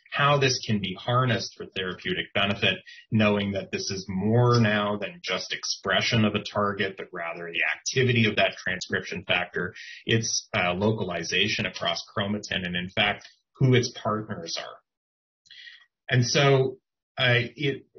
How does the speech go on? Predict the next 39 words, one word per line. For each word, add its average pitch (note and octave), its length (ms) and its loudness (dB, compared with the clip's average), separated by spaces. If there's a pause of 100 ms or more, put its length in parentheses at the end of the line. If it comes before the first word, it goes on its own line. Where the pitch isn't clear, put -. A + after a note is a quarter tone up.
(140)
what C3 200 0
I'd B2+ 120 2
like D#3+ 200 4
to C3 100 -2
do A#2 140 2
now D3 520 -2
is A2+ 200 -2
move A#2 240 2
on A2+ 360 0
and G#2+ 140 -6
talk G#2+ 280 -6
a G2+ 60 -10
little C#3+ 280 -4
bit C3+ 160 2
about G#2+ 260 -2
some A2+ 280 0
of G#2 140 -4
the, F#2+ 440 -10
uh, F#2 200 -8 (100)
more F#2+ 240 -6
novel B2+ 500 2
chemical G#2+ 340 -2
biologic G#2+ 640 -2 (160)
techniques G2+ 580 -8
that F2+ 140 -4
we've G#2+ 220 2
used F#2+ 340 -6
in F#2+ 80 -6
order F#2 240 -6
to E2+ 100 -10
drug F2+ 300 -6
transcription. F2 800 -6
And, F#2 240 -6 (300)
and B2 200 4 (320)
indeed, B2+ 920 2
uh, G#2 240 0
in G#2+ 240 -2
contrast A#2 920 -2
with G2+ 180 -4